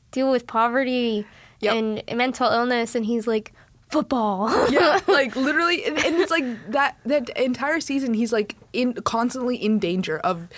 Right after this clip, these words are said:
Speaker 2: literally dying in prison, and he's like, "Yeah, let's, um, see how far you can throw a football, 'cause that's really important right now."
Speaker 1: <laughs>
Speaker 2: Um, anyway, just, just forgetting that show, 'cause I will, I will lose my mind if I talk anymore about that show. Um,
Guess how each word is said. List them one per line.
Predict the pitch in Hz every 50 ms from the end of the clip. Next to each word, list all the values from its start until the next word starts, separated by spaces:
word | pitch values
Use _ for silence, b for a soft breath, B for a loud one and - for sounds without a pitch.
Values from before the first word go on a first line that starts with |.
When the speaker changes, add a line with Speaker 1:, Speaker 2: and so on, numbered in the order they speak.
| B B B B B B -
Speaker 2:
literally | 220 240 277 247 277 269 240
dying | 196 208 190 185 180 185 185
in | 170 196 190
prison, | - 196 175 175 170 165 -
and | 185 214
he's | 226 220 202
like, | 175 185 185 - -
"Yeah, | 240 269 262
let's, | 220 196 240 302 - - - - B B B B B B B B
um, | - 233 226 208 202 202 190
see | - 302 320
how | 320 302 294
far | 294 - 311 320
you | 320 277 247
can | 294 277 262
throw | - 311 311
a | 285
football, | 277 - 339 - - - 214 185 170
'cause | - 262 214 175 160
that's | 214 262 320 - - 156
really | 160 156 180 214 254 233 208 190
important | 175 165 156 - 196 190 190 - - 151
right | 156 160 156 -
now." | 180 175 175 175 170 170
Speaker 1:
<laughs> | B B B B B B B B B -
Speaker 2:
Um, | 220 220 214 208 196 196 185 180 185 - - -
anyway, | - 302 339 320 277 226 196 175
just, | 175 - 262 233 - - - - - -
just | - 285 - -
forgetting | - 294 240 302 349 392 381 415
that | 320 233 202
show, | - - 247 208
'cause | 208 - 214 -
I | - 196 233
will, | 254 240 233 226 220 208 202 -
I | - 208 233
will | 233 214 180
lose | 196 214 208 -
my | 185 175
mind | 175 170 170 165 160 165
if | 170 156
I | 180 190
talk | - 208 180 185 202
anymore | - 196 208 208 196 196 185
about | 175 175 175 175
that | 170 175
show. | 170 - 190 180 175 -
Um, | 185 190 190 185 185